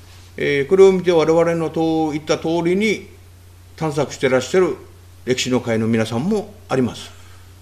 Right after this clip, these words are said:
で、後からメールが来て、「皆さん、あんたのホームページ見て行ったけど、あれ、違うとったで」とかですね、「あそこはあの天皇じゃないよ、こっちの天皇だよ」とか、まあ、いろいろお叱りを受けたりですね、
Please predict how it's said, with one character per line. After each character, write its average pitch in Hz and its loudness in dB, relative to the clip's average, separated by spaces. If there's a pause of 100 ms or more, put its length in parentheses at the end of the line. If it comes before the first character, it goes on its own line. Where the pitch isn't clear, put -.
(120)
で、 120 2 (800)
後 135 -4
か 127 4
ら 120 4
メ 117 4
ー 123 6
ル 120 2
が 113 4
来 - -14
て、 92 -6 (1120)
「皆 113 0
さ 110 -6
ん、 104 -4
あ 104 -4
ん 110 -4
た 110 -8
の 101 -4
ホ 101 -16
ー 117 -4
ム 113 -2
ペ 110 -4
ー 104 -4
ジ 104 -4
見 104 -4
て 110 -6
行 107 -6
っ - -18
た 117 -4
け 113 -2
ど、 101 -4 (180)
あ - -12
れ、 120 -4
違 117 -8
う 123 -2
と 143 -2
っ - -10
た 135 0
で」 110 -4
と - -14
か 98 -6
で 92 -8
す - -12
ね、 113 -8 (480)
「あ 98 -6
そ - -12
こ 135 -2
は 113 0
あ 107 -4
の 110 -4
天 117 -2
皇 123 -2
じ 117 -2
ゃ 107 -2
な 104 -4
い 123 -2
よ、 127 -2
こ - -16
っ - -18
ち - -8
の 147 -4
天 151 -4
皇 151 -6
だ 120 -6
よ」 117 -4
と 110 -8
か、 101 -6
ま 120 -4
あ、 123 0
い 131 0
ろ 123 4
い 123 2
ろ 113 0
お 110 -6
叱 - -4
り 113 -2
を 110 -2
受 107 -4
け - -8
た 110 -2
り 98 -4
で 87 -10
す 90 -12
ね、 110 -8